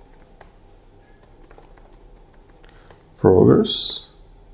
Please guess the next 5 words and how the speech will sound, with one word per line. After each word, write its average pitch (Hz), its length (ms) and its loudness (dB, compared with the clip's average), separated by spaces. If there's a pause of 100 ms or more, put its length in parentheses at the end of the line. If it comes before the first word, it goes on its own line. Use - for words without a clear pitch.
(1000)
P 110 160 2
ponto 107 400 -2
value 104 580 0 (2000)
igual 92 560 0
a 95 420 -2